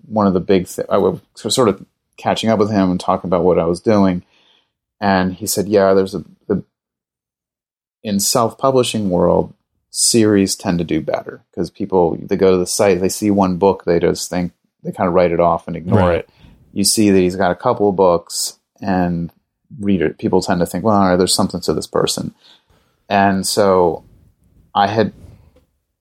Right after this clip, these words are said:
Speaker 1: when I'd finished the first book, there was a point, a very easy point at the end where it could have changed it and become a s-, it lent itself nicely to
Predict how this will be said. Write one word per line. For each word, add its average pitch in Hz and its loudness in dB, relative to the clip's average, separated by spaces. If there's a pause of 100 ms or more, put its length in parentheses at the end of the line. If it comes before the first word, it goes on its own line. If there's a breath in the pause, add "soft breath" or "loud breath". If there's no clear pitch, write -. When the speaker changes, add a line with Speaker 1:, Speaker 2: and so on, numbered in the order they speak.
(260)
Speaker 1:
when 113 0
I'd 101 0
finished 120 0
the 98 2
first 101 -2
book, 98 2
there 95 2
was 90 2
a 90 -12
point, 98 -2 (200)
a - -14
very 104 2
easy 98 2
point 92 -2
at 87 -2
the 78 -4
end 82 -6
where 82 0
it 80 -6
could - -4
have - -2 (920)
changed 98 2
it 82 2
and 82 -2
become 80 -4
a 80 -12
s-, - -2 (140)
it 101 -6 (800)
lent 104 -2
itself 90 -2
nicely 82 0
to - -2